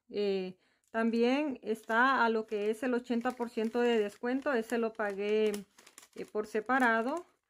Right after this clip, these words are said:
El precio regular del producto es de, mm, siete dólares con noventa y nueve centavos. Al ochenta por ciento, eh, me quedó a un dólar con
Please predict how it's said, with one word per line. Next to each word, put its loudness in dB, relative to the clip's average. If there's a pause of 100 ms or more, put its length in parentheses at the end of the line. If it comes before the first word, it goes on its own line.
(400)
El 2
precio 2
regular 2
del -2
producto -2
es -2
de, 0
mm, -10 (460)
siete 0
dólares 2
con -4
noventa -4
y -6
nueve -2
centavos. -4
Al -2
ochenta -6
por -8
ciento, -2
eh, -6
me -6
quedó 0
a 0
un -4
dólar 0
con -4